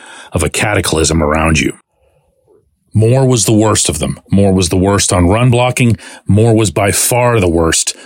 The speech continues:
on pass blocking. For the season, he's allowed seven sacks at left tackle. That is the seventh most in the National Football League, tied for seventh most at his position.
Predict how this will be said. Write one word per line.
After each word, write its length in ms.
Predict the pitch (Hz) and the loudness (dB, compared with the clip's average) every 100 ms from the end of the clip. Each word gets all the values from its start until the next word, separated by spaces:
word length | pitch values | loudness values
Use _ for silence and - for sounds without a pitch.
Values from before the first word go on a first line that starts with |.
| - | -8
on 180 | 95 98 | -4 -2
pass 340 | - 104 92 - | -2 -2 -2 -2
blocking. 460 | 87 80 - 73 - - - | -4 -4 -6 -8 -10 -16 -4
For 160 | 113 | 0
the 100 | 113 | 0
season, 560 | 113 - 190 139 71 - - _ _ _ _ | 0 0 0 0 -4 -8 -16 _ _ _ _
he's 340 | - 123 117 | -8 -2 -2
allowed 420 | 117 107 104 101 90 | 0 0 0 0 0
seven 440 | - 127 123 117 | -2 0 0 0
sacks 720 | - 113 98 64 - - - - - - _ | 0 -2 -4 -4 -4 -4 -6 -10 -20 -20 _
at 160 | 101 78 | -6 -2
left 260 | 95 87 | -2 -2
tackle. 460 | - 92 87 67 69 - - | -2 -2 -2 -4 -8 -12 -10
That 200 | - 104 | -4 0
is 200 | 104 85 | 0 0
the 100 | - | -2
seventh 560 | 90 - 165 160 151 - | -2 -2 0 2 0 2
most 560 | 143 120 - - - - _ _ _ _ | 0 0 -2 -4 -6 -8 _ _ _ _
in 120 | - 107 | -2 0
the 80 | |
National 440 | 104 107 110 - 92 | 2 0 -2 0 -2
Football 460 | - 120 - 87 | 0 -2 -2 -2
League, 220 | 80 71 - | -2 -6 -4
tied 280 | 165 156 | -2 -2
for 100 | 117 | -2
seventh 380 | 92 95 90 - | -2 -2 -2 -2
most 400 | 90 - - - _ _ _ _ _ _ _ _ _ _ _ _ _ _ _ _ | -2 -2 -4 -8 _ _ _ _ _ _ _ _ _ _ _ _ _ _ _ _
at 140 | 110 92 | -4 -2
his 180 | 101 | -2
position. 540 | - 90 98 90 71 | -2 -4 -2 -2 -6